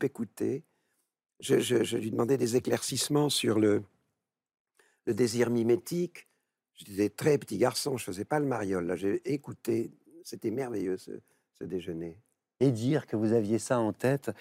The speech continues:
Speaker 2: quand en mille neuf cent quatre-vingt-quatre, vous passiez à la télévision la preuve en images Malocène. Personne n'en avait encore jamais entendu parler, regardez.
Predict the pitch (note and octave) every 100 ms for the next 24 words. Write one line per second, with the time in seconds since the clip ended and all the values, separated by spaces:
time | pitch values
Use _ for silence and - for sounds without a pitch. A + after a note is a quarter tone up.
0 | - - - C3 C#3+ D3+ F3+ D#3+ C#3+ -
1 | D3+ B2 - A#2+ G#2+ C3+ A#2+ C#3 D3+ C3
2 | - B2 A#2 - A2 G#2+ A2+ D#3 B2+ -
3 | D#3+ C#3 G#2 - - - D#3+ D#3+ G3 G#3
4 | E3+ F3+ D3+ - A3 F3+ - _ - F#3
5 | - A#3 A3+ F#3+ D#3+ C3+ C#3 - D3 C3+
6 | E3 G3 E3+ C3+ C3+ B2+ A#2 A#2+ A2+ A2+
7 | G#2+ A2 A2+